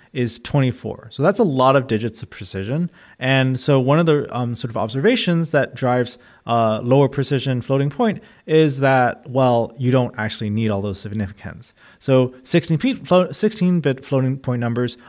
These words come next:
only have eleven bits of significand, and B float sixteen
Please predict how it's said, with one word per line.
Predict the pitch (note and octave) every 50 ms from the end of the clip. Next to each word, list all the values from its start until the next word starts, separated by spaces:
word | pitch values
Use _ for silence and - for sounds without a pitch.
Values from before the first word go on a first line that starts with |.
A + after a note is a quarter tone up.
| - -
only | C#3 D3+ D#3 D3 C#3 C3
have | A2 A2+ B2 A#2+ -
eleven | - A2+ A2+ A#2+ B2 C#3 F3+ F#3+ F#3+ E3+ C#3 B2
bits | G#2+ - G#2 G#2 G2+ - - - - _ - - - -
of | B2 A2
significand, | - - B2 A2+ A2+ G#2+ - G#2+ - - A2 G#2+ A2+ C#3 D3 - - - - _ -
and | - A#2 B2 A#2+ A2
B | - F3 F#3
float | F3+ F3 D#3 C3
sixteen | - C#3 - - - - C#3+ D3 D3 D3